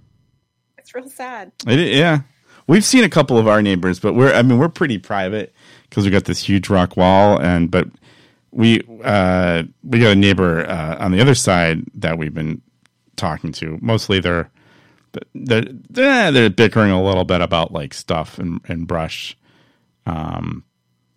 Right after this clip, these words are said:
Speaker 2: so
Speaker 1: They're what?
Speaker 2: <laughs> Well, we cleared a bunch of, there was a bunch of, like, weeds and trees and old vines that were killing trees. So we, <clears throat> we cleared that,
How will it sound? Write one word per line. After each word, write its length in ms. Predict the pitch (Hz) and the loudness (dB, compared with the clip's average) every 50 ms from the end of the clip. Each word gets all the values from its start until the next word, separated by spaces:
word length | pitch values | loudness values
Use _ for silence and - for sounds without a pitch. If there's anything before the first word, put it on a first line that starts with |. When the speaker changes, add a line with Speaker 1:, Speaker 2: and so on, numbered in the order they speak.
| _ _ _ _ _ _ - _ _ _ - 120 | _ _ _ _ _ _ -20 _ _ _ -14 -8
Speaker 2:
so 280 | - - 123 110 107 110 | -2 2 4 4 4 4
Speaker 1:
They're 320 | 123 123 - - - - | 0 -2 -2 -2 -2 -2
what? 380 | 185 196 190 196 247 - 440 - _ _ - - | -2 -4 -12 -10 -10 -12 -12 -16 _ _ -20 -20
Speaker 2:
<laughs> 200 | - - _ - | -20 -16 _ 2
Well, 280 | - 139 139 123 120 - - - _ - | 4 6 6 6 4 -2 -16 -18 _ 0
we 160 | 143 160 135 | 0 0 0
cleared 340 | - - - 202 196 185 165 | 0 0 4 4 6 6 6
a 60 | 139 | 6
bunch 340 | 107 - - 160 160 - 139 | 6 6 6 6 6 4 4
of, 300 | 131 120 - 87 123 117 | 4 4 4 2 2 4
there 140 | 135 131 | 6 8
was 100 | 131 123 | 8 8
a 60 | 117 117 | 6 6
bunch 320 | - 143 151 165 - - | 6 4 4 4 4 4
of, 120 | 139 113 | 2 4
like, 200 | 98 101 95 90 - | 4 2 0 0 -4
weeds 640 | 101 98 113 123 135 139 139 139 139 135 120 - - | -6 -4 -2 0 0 0 0 0 0 -2 -4 -6 -6
and 220 | - 104 98 92 | -2 0 0 0
trees 680 | - - - 117 113 113 113 113 113 110 107 98 - - _ _ _ _ _ _ _ _ _ _ - | -2 -2 0 2 4 4 4 6 6 4 4 2 -2 -8 _ _ _ _ _ _ _ _ _ _ -6
and 640 | 90 87 85 82 82 82 82 80 80 80 80 80 - | -4 -4 -2 -2 -4 -4 -4 -4 -4 -4 -6 -6 -6
old 440 | - - 101 113 117 110 107 104 98 101 | -4 0 4 6 6 6 6 4 2 0
vines 560 | - 104 98 98 101 101 101 98 98 92 85 | 0 2 4 4 4 6 6 4 4 4 2
that 140 | 92 90 90 | 0 0 0
were 200 | 87 87 85 85 | 0 -2 -4 -4
killing 500 | - - - 101 98 98 98 101 98 90 | -6 -4 -4 -2 0 0 0 0 -2 -6
trees. 440 | - - 110 101 98 98 95 - - _ _ _ _ _ _ | -6 -6 -6 -4 -2 -4 -4 -6 -12 _ _ _ _ _ _
So 180 | - - 101 98 | -4 0 0 2
we, 300 | 98 123 156 180 - _ _ - | 4 4 2 2 -2 _ _ 0
<clears throat> 540 | - - 170 208 196 147 104 80 78 - - | 2 6 8 8 8 8 6 4 0 -6 -4
we 180 | 110 113 143 156 | 2 2 2 2
cleared 460 | - - - - 120 135 151 135 110 | 2 -4 0 4 6 6 6 6 4
that, 380 | 87 82 76 76 82 85 _ | 2 0 0 0 -2 -4 _